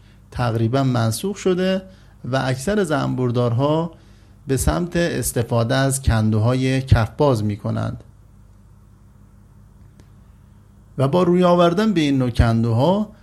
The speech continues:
راندمان کاری زنبورها بسیار بالاتر رفته است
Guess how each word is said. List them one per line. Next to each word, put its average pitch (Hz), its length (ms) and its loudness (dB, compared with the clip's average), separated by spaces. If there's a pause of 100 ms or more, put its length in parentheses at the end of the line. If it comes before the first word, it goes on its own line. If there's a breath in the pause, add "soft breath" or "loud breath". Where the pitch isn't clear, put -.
(160 loud breath)
راندمان 143 720 0
کاری 123 400 2
زنبورها 113 580 2
بسیار 120 640 0
بالاتر 110 680 2
رفته 113 420 -6
است 117 380 -10